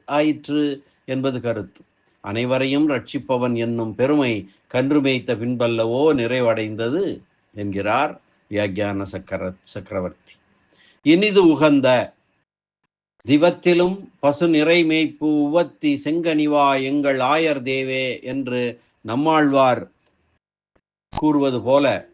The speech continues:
பரமபதத்தில் இருந்து செயல்படுவதை விட பகவான்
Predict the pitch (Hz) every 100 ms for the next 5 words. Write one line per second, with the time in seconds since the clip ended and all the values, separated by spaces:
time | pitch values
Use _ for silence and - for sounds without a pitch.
0 | _ _ - 110 147 151 151 151 104 147
1 | 147 170 185 170 147 156 170 156 156 151
2 | 143 135 127 131 107 107 156 185 - _
3 | _ _ _ - 127 151 180 151 117 147